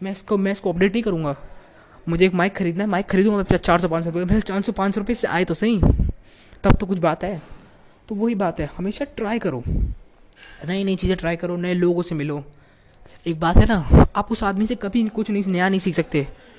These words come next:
जो हर बार हाँ कह दे। एक और बार सुनो, आप कभी उस आदमी से कुछ नया नहीं सीख सकते जो आपको हर काम के लिए हाँ कह दे,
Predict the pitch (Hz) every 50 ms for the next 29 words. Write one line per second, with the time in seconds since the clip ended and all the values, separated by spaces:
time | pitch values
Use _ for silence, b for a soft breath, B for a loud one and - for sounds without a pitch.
0 | b b b b 175 170 180 190 185 196 196 190 170 160 151 - 151 127 123 135
1 | 127 - - - - - - - - - - - _ _ _ _ _ - 170 175
2 | 170 156 147 - - 117 113 113 - - - B B B B B B B B B
3 | B B B - 185 - - - - 202 190 180 - 240 208 160 - - 208 -
4 | - 196 185 185 208 - - - - - - - - - 220 202 196 185 185 185
5 | 185 - 175 - - 160 - - 208 165 143 - B B B B B B B -
6 | 180 175 - - - 208 190 - 202 214 214 - 175 170 175 185 180 208 196 180
7 | 175 160 147 143 - 131 113 110 117